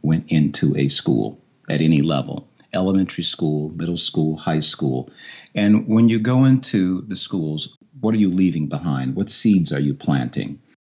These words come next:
So go in, participate, let students see you, let them understand your story. Many young people don't understand. They're looking at an adult, the adult looks good, they're dressed in a suit,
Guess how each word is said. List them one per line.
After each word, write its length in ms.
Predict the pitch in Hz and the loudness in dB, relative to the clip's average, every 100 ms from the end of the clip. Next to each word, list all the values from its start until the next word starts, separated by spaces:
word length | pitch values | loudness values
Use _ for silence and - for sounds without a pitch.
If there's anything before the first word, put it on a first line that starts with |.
| _ _ | _ _
So 220 | - 107 90 | -6 -2 -2
go 340 | 87 113 131 | -2 2 2
in, 500 | 123 101 95 107 107 _ | 2 2 2 0 -4 _
participate, 840 | - - 131 - 110 - 80 76 - _ _ - | -8 -6 -6 -4 -6 -4 -4 -4 -10 _ _ -6
let 420 | 85 104 110 - | -2 -2 -4 -10
students 520 | - - 117 107 95 | -14 -2 -2 0 -4
see 240 | - - 117 | -4 0 0
you, 340 | 80 76 127 - - | 0 -2 -4 -8 -6
let 220 | 98 - | -6 0
them 120 | 127 | 0
understand 520 | 113 107 - 107 101 | 2 0 0 0 0
your 100 | 90 | 0
story. 580 | 78 - 104 87 65 - _ - _ - | -4 -4 0 0 -4 -10 _ -20 _ 2
Many 360 | 101 135 175 | 4 6 6
young 360 | 147 104 107 117 | 2 0 -2 -2
people 540 | 123 98 85 82 78 67 - | -2 -4 -4 -8 -10 -12 -6
don't 300 | 101 117 - | -2 -2 0
understand. 800 | 101 92 - 98 101 80 71 65 | -2 -2 -4 -2 0 -2 -4 -8
They're 240 | - 87 80 | -4 -4 -2
looking 360 | - 117 113 107 | -4 -2 2 2
at 100 | 92 | 4
an 140 | 80 | 2
adult, 500 | 71 71 92 117 123 - _ | 0 0 0 -2 -4 -14 _
the 120 | 80 | -4
adult 440 | 73 87 95 - - _ | -4 -4 -6 -6 -14 _
looks 320 | 82 - - | -6 -4 -4
good, 400 | - 104 104 - | -2 0 0 -2
they're 140 | 69 | -6
dressed 400 | 67 92 98 - | -6 -4 -6 -4
in 100 | 95 | -4
a 60 | 78 | -2
suit, 440 | - - 117 110 | -2 2 4 2